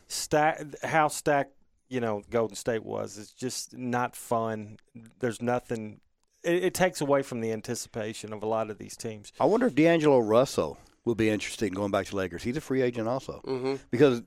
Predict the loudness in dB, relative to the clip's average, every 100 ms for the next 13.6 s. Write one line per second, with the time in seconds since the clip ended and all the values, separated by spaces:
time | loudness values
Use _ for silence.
0 | 0 2 2 0 4 6 6 6 6 6
1 | 4 4 6 6 2 2 2 4 4 4
2 | 4 4 4 4 2 2 2 2 4 2
3 | 0 -6 _ -2 0 2 4 6 6 4
4 | 4 0 0 2 -2 -2 -6 -8 -8 -10
5 | -6 2 4 4 2 -2 -2 0 0 2
6 | 2 2 2 4 2 2 0 0 0 -6
7 | -4 -4 -6 -10 -14 -10 -10 -12 _ _
8 | _ 4 6 6 4 4 4 0 0 0
9 | 0 2 0 2 2 2 -2 -4 -2 0
10 | -2 -4 -8 _ -2 2 4 4 2 0
11 | 2 0 0 -12 _ 2 6 6 4 -4
12 | -8 -12 _ _ -10 -10 0 2 4 2
13 | 0 -2 -8 -8 -2